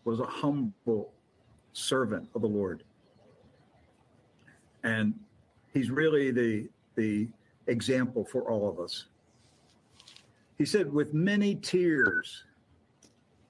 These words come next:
His devotion to Christ came with a steep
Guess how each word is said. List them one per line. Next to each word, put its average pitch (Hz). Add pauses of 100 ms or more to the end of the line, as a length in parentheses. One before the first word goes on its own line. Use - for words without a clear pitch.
(840)
His 190
devotion 156
to 127
Christ 143
came 135 (520)
with 127
a 117
steep 143